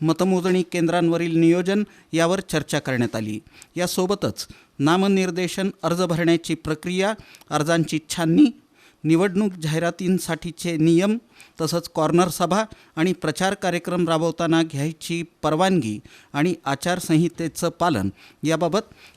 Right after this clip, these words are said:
उपस्थित राजकीय पक्षांच्या प्रतिनिधींना सविस्तर मार्गदर्शन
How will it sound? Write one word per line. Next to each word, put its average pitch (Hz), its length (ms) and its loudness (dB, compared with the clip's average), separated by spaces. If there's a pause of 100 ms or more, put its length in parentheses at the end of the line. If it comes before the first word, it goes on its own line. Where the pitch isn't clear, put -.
उपस्थित 180 640 -4
राजकीय 165 500 -2
पक्षांच्या 165 640 -2
प्रतिनिधींना 160 800 0 (320)
सविस्तर 170 560 -4
मार्गदर्शन 165 720 -2